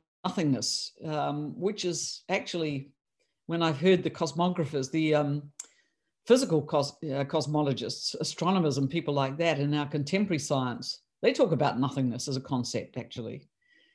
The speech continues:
Um, but, and there they, there's that concept in some of these early, um, Māori cosmo-, cosmological accounts. And it's only after that that you start seeing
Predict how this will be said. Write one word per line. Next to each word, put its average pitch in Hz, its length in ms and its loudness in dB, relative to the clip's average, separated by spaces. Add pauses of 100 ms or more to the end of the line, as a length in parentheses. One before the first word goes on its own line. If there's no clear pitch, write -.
(200)
Um, 156 460 2 (180)
but, - 140 2
and 165 300 0 (100)
there 196 160 8
they, 160 400 4
there's 190 240 6
that 165 180 0
concept 147 520 -2 (100)
in 156 300 2
some 156 200 -2
of 143 100 2
these 143 220 0
early, 143 440 0 (200)
um, 131 380 -6 (120)
Māori 147 300 -2
cosmo-, 139 300 -6 (260)
cosmological 143 640 0
accounts. - 540 -6 (380)
And 214 100 0
it's 226 100 2
only 269 240 8
after 226 300 2
that 151 420 2
that - 220 -2
you 175 80 0
start - 500 -2
seeing 160 720 2